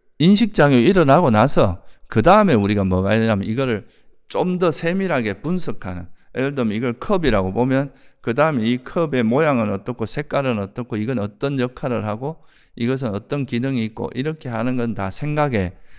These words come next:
작용이죠. 그런 생각, 분별작용, 이거는 의식에서 일어나는 거고요. 여기서 이제 더 나아가면 아, 이 컵이라는 것도 본질적으로는 물질로 이루어져 있고 그래서 이거는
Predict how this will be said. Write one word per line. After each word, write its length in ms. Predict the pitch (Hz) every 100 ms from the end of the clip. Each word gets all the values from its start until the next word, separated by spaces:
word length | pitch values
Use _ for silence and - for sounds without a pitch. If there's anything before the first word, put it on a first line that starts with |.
| - -
작용이죠. 680 | 95 101 98 90 92 131 - - - -
그런 280 | 147 156
생각, 540 | 139 160 170 156 104 -
분별작용, 680 | 190 185 151 110 98 92 98
이거는 320 | 107 147 123
의식에서 560 | 143 185 - 101 90 95
일어나는 500 | 90 90 87 87 85
거고요. 380 | 90 110 120 87 - - - - - - _ - - -
여기서 340 | 147 170 139 113
이제 200 | 104 101
더 220 | - 113
나아가면 640 | 156 180 123 117 98 90 - -
아, 240 | 104 101
이 380 | 113 127 123 110 - _ - -
컵이라는 480 | 170 147 113 101 98
것도 300 | 92 113 110
본질적으로는 1000 | 113 147 160 151 127 104 98 98 143 - - -
물질로 560 | 120 170 180 190 143
이루어져 380 | 98 92 90 92
있고 300 | 90 - 104 - - - - -
그래서 380 | - 127 139 147
이거는 440 | 107 117 131 151